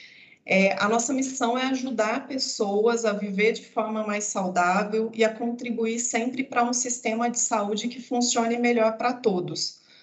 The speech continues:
Então, as nossas atividades, elas impactam no dia a dia, na vida de milhares de pessoas. Hoje eu tenho duas colegas aqui do jurídico que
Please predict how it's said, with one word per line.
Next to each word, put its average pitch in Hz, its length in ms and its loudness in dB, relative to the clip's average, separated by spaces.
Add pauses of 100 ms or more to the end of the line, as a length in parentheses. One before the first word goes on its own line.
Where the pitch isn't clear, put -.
(340)
Então, 190 260 6
as 240 120 4
nossas 233 340 0
atividades, 220 720 -4
elas 220 360 0
impactam 233 840 -2
no 226 80 -4
dia 208 240 0
a 220 40 2
dia, 190 400 0
na 220 160 0
vida 208 320 -2
de 196 160 -4
milhares 208 560 0
de - 120 -8
pessoas. 175 920 -4 (640)
Hoje 240 240 6
eu 247 80 0
tenho 240 240 2
duas 233 320 -2
colegas 220 640 0
aqui 214 240 -2
do 190 160 0
jurídico 202 800 0
que 208 500 0